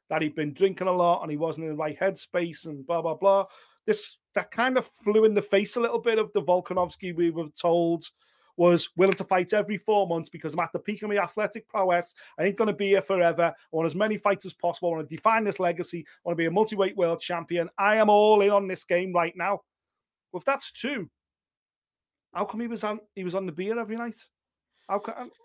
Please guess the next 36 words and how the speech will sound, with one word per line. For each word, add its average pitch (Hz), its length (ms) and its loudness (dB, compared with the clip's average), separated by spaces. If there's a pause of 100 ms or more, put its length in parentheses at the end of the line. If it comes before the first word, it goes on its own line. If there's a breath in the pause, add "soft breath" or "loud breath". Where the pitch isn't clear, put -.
(100)
how 196 120 0
come 208 160 -6
he 208 80 -4
was 202 180 -2
like, 185 220 0
"Oh, 226 180 -4
go 214 100 0
on, 175 100 2
I'll 180 120 2
have 180 100 0
a 165 40 -8
couple 170 220 -6
of 143 80 -6
beers, 160 360 -4
have 160 100 -8
a - 40 -20
couple 170 220 -10
of 160 60 -16
beers." 202 240 -6
Wait 294 160 -6
a 190 60 -10
minute, 180 280 -6
Volk, 208 320 0 (280)
you 233 100 -4
said 226 240 0
your 175 80 0
headspace 208 540 -2
was, 180 400 2 (340)
"Right 180 220 4
now, 196 300 6
in 185 100 0
this 208 160 0
period 220 320 4
of 196 80 4
my 262 160 0
life, 175 440 0